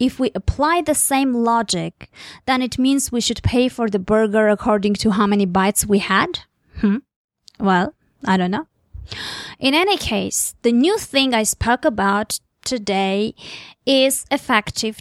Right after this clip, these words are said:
July first, and only the time will show what will happen and whether it will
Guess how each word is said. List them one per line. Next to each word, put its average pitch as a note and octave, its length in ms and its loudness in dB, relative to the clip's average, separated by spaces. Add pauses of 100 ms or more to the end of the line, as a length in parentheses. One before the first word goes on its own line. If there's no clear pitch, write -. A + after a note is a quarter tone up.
July G3 480 2
first, - 720 -2 (100)
and A3 260 0
only E4 280 0
the D#4+ 120 0
time C4 480 0
will A#3+ 140 2
show G3 400 2
what G3 300 -6
will C4 180 -2
happen G3 560 -2
and G3 140 -6
whether G#3+ 320 2
it - 240 -4
will - 160 0